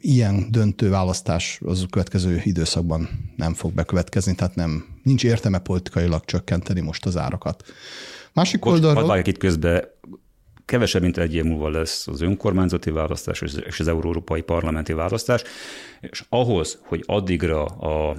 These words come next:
Speaker 2: az állam, a szavazópolgárok számára érzékelhető legyen, egy rezsi, ö, csökkentés, nyilván erről beszélünk ebben az esetben, tehát azt is mondod ezzel, hogy, hogy rezsi változtatás olyan módon nem valószínű,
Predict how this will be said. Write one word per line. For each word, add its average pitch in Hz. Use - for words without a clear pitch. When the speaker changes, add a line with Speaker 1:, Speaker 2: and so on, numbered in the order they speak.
Speaker 2:
az 78
állam, 92
a -
szavazópolgárok 82
számára 90
érzékelhető 82
legyen, 73
egy 87
rezsi, 87
ö, 80
csökkentés, 85
nyilván 95
erről 80
beszélünk 76
ebben 76
az 78
esetben, 78
tehát -
azt -
is 82
mondod 85
ezzel, 85
hogy, 85
hogy 80
rezsi 87
változtatás 85
olyan 87
módon 85
nem 85
valószínű, 82